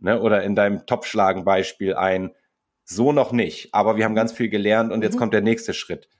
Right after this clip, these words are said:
Speaker 1: Ähm, das muss eine gewisse Selbstverständlichkeit haben, dieses Voranirren. Und wenn ich das, das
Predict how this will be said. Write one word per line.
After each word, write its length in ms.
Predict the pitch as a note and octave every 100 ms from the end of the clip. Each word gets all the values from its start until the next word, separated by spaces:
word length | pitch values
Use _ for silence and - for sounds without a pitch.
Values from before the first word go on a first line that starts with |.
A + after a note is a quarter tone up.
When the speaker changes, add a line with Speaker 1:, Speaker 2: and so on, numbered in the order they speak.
| _ _ _ -
Speaker 1:
Ähm, 380 | F#2 F2+ E2 _ _ _ _
das 220 | - G2+
muss 340 | A2 A#2+ - -
eine 220 | A2 G#2+
gewisse 340 | - G#2+ A#2
Selbstverständlichkeit 1000 | G2 G#2+ - G#2 - A#2 A#2 - - F2+ F#2
haben, 320 | F2 F2 F2
dieses 260 | E2+ F2
Voranirren. 800 | - F#2 E2 F2+ F2+ F2+ F2 G2 A2
Und 140 | F#2
wenn 140 | G2
ich 120 | G2 -
das, 200 | F#2 -
das 220 | F#2